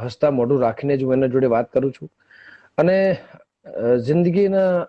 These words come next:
દિવસો બહુ ટૂંકા છે, અ, જીવનના,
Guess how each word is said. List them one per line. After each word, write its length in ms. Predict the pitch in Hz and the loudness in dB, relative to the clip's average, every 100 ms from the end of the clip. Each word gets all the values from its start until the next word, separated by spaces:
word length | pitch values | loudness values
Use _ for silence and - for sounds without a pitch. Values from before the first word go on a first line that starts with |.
| - | -6
દિવસો 680 | 127 131 160 143 185 175 170 - | -4 -2 -2 -2 0 0 -2 -2
બહુ 160 | 156 | -2
ટૂંકા 400 | 165 143 151 165 | 0 0 2 0
છે, 300 | 160 160 165 - _ _ _ _ _ _ | 0 -2 -2 -8 _ _ _ _ _ _
અ, 60 | 110 117 117 117 113 113 - - 113 | 0 2 4 2 2 0 -2 -2 -2
જીવનના, 720 | 113 135 156 156 156 151 | 0 0 2 2 2 0